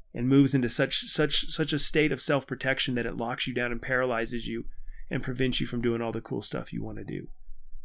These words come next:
Do this rationally. Do this in a way that's safe.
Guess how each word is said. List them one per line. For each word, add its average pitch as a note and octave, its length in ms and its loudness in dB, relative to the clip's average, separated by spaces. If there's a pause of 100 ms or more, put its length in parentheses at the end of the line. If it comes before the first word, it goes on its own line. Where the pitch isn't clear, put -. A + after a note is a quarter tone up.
(760)
Do D#3+ 120 0
this E3 220 4
rationally. C#3+ 760 2 (460)
Do D#3 160 10
this D#3 180 6
in D3 60 4
a C#3 60 4
way C3+ 160 4
that's B2+ 200 0
safe. - 480 2